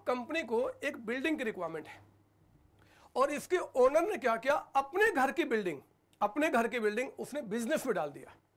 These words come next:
तो जरा बताओ, अगर मिस्टर ए ने अपने घर की बिल्डिंग बिजनेस में डाला, आईओसीएम, तो जरा बताओ कंपनी के पास क्या बढ़ा, क्या बढ़ा कंपनी का? हाँ जी सर, ठीक बोला आपने, कंपनी का बिल्डिंग बढ़ा बच्चे, मत कहना कि कैपिटल बढ़ा,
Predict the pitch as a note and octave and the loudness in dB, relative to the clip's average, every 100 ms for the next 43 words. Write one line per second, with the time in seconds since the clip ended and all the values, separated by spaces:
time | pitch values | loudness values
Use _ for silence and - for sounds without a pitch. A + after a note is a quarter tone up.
0 | _ _ _ _ _ _ _ _ A#3+ C4+ | _ _ _ _ _ _ _ _ 0 4
1 | C4+ C4 C4 D4 - B3 D#4+ F4+ - - | 4 4 2 0 0 2 4 4 -2 -12
2 | - G3+ A#3+ C4+ D4 A3+ G#3+ C4 - B3 | -8 -4 -4 -2 2 2 4 2 2 0
3 | A#3 E4 E4+ E4 A#3+ B3 C4+ G3+ E3+ G#3+ | 0 2 2 4 2 0 -2 -2 -2 -6
4 | C#4+ _ _ _ - _ E3 D3+ C4 A#3+ | -8 _ _ _ -20 _ -14 -6 -4 0
5 | F4+ C4+ D4 G#3+ A#3+ - A3+ C4+ C#4 A3 | 0 0 0 0 0 2 0 2 2 0
6 | F#3 A3 A#3+ A#3 A#3 C4+ C#4 - A3 G#3+ | 0 -4 -2 -2 -4 -6 -4 -4 -4 -4
7 | C4+ C4 B3+ C4 - C#4+ C4 E3 C3 - | -8 -6 -8 -8 -2 0 0 -2 -6 -12
8 | _ _ C4 C#4 C4 A3 E3+ D#3 D#3 - | _ _ 0 2 2 2 -2 -10 -16 -20
9 | - _ _ _ - G3+ A3+ A#3+ A3+ - | -20 _ _ _ -2 0 0 0 -2 0
10 | C4 D4 B3+ G3 - - _ _ _ _ | 0 4 4 2 -6 -18 _ _ _ _
11 | B3+ C4 C4 F4+ E4+ E4+ E4+ E3+ B3+ D#4 | 0 0 0 -2 0 -2 -2 0 4 8
12 | F#4+ F4+ G#3+ F3+ D3 C#3 - F#3 B3+ E4 | 8 8 4 2 -2 -8 -8 0 2 2
13 | D4+ D4+ D#4 C4+ E4 E4 B3+ D#4 D4+ G#3+ | 4 6 6 4 2 2 2 2 4 4
14 | D#3+ | 2